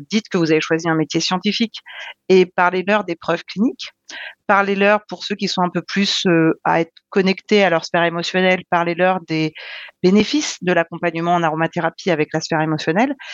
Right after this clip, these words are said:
et puis parlez-leur de votre épanouissement personnel et prouvez-leur à quel point vous êtes épanoui. Et je pense que c'est quelque chose qu'on fait tous, hein. On essaye de convaincre le chéri, la famille, la tata, le tonton Maurice,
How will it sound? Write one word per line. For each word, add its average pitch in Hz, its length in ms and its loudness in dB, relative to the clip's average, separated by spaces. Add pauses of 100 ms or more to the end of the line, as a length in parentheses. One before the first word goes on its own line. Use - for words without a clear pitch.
(240)
et 165 100 4
puis 262 260 2
parlez-leur 180 500 2
de 180 80 -4
votre 165 280 -2
épanouissement 165 500 -2
personnel 208 480 -2 (260)
et 180 80 2
prouvez-leur 208 500 2
à 196 120 2
quel 170 160 -6
point 233 200 -4
vous 185 200 -6
êtes 202 100 -6
épanoui. 175 400 -4 (420)
Et 175 100 2
je - 80 -2
pense 233 240 2
que 185 100 -6
c'est 165 160 -4
quelque 180 180 -4
chose 262 240 -2
qu'on 165 80 0
fait - 220 -4
tous, - 240 -4
hein. 175 240 0
On 175 140 0
essaye 214 280 2
de 170 120 -4
convaincre 180 640 -2 (360)
le 165 140 2
chéri, 190 480 2 (200)
la 151 120 -2
famille, 185 480 0
la 156 140 2
tata, 180 420 0
le 160 160 -2
tonton 196 400 -2
Maurice, 190 480 0